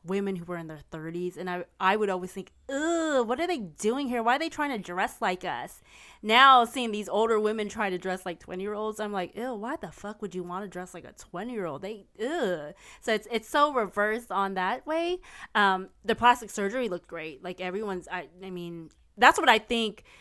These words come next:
of Beverly Hills. Plastic surgery, rich people, drinking and parties and gossiping. So it definitely fit that typecast that I had.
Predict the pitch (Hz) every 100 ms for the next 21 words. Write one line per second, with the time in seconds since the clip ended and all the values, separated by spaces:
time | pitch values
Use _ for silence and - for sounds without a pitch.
0 | - - _ 220 208 180 190 185 180 175
1 | 127 - - 220 - 254 - 214 202 185
2 | 208 196 190 196 185 160 202 208 - 226
3 | 202 - 196 190 185 185 180 180 - -
4 | - 226 233 220 214 214 196 180 175 196
5 | 190 185 175 156 175 175 190 180 180 -
6 | 202 190 - _ 233 262 214 247 202 247
7 | 247 - - - 226 220 208 - - 202
8 | - 254 233 233 202 165 156 175 180 226